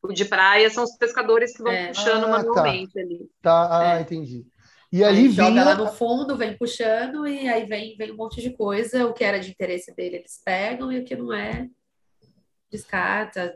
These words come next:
Speaker 2: devolve, né? Muitos animais ainda ficam vivos, aí devolve, não é? É assim, né, Bia?
Speaker 1: Isso, é.
Speaker 2: E foi por conta disso que você mudou de tubarão pra raia?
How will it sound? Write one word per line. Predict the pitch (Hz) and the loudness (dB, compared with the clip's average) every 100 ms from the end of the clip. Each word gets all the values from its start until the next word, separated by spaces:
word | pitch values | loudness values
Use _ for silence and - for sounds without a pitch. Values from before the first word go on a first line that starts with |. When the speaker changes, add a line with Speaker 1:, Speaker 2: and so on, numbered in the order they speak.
| - | -4
Speaker 2:
devolve, | 202 185 190 185 196 214 208 170 | -4 0 2 4 4 2 0 -8
né? | 180 180 202 185 - | -8 -8 -6 -8 -12
Muitos | 185 185 | -16 -10
animais | 180 180 170 175 | -10 -8 -8 -8
ainda | 175 175 170 | -10 -10 -12
ficam | - 175 | -12 -20
vivos, | 170 190 180 170 | -12 -12 -12 -12
aí | 160 | -10
devolve, | 165 160 165 175 185 170 | -12 -12 -12 -14 -16 _
não | 160 | -16
é? | 170 _ | -16 _
É | 170 | -14
assim, | 175 202 | -12 -12
né, | 190 | -12
Bia? | 185 175 165 | -10 -12 -6
Speaker 1:
Isso, | 214 214 202 - _ 175 _ _ _ | -4 -2 -4 -6 _ -18 _ _ _
é. | 202 196 175 180 196 _ _ _ _ _ _ _ _ _ _ _ | 2 2 0 -4 -12 _ _ _ _ _ _ _ _ _ _ _
Speaker 2:
E | 220 - | -8 -4
foi | - 254 | 2 2
por | 262 | 2
conta | 254 254 254 | -2 -2 -2
disso | 202 208 285 285 277 | -2 -2 -4 -6 -10
que | 220 | -8
você | 214 220 | -8 -6
mudou | 202 196 190 | -8 -4 -6
de | 180 | -6
tubarão | 202 180 175 | -8 -6 -6
pra | 175 - | -8 -6
raia? | 196 214 233 175 | -2 0 0 -4